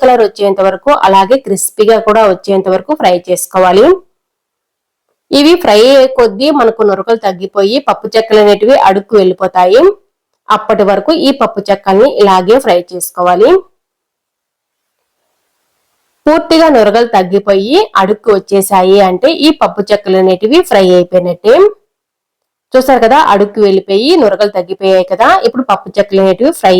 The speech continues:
అయిపోయినట్టే, క్రిస్పీగా వచ్చేసాయి. ఇప్పుడు ఈ పప్పు చెక్కల్ని పక్కకు తీసేసుకోవాలి. మిగతా అన్ని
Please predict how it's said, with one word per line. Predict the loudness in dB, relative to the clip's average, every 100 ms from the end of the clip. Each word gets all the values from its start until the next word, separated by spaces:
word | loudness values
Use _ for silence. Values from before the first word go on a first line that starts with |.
| 0
అయిపోయినట్టే, | 0 -2 -2 -2 -2
క్రిస్పీగా | 0 -4 -2 0 2 2
వచ్చేసాయి. | 0 -4 -4 0 2 2 2 -2 _ _ _ _ _ -2
ఇప్పుడు | 0 0 2
ఈ | 0 0
పప్పు | -2 -4
చెక్కల్ని | -6 -6 -2 0 0 -2
పక్కకు | -4 -4 -2
తీసేసుకోవాలి. | -2 -2 -2 -2 2 2 2
మిగతా | 2 0 -2 0
అన్ని | 0 0 0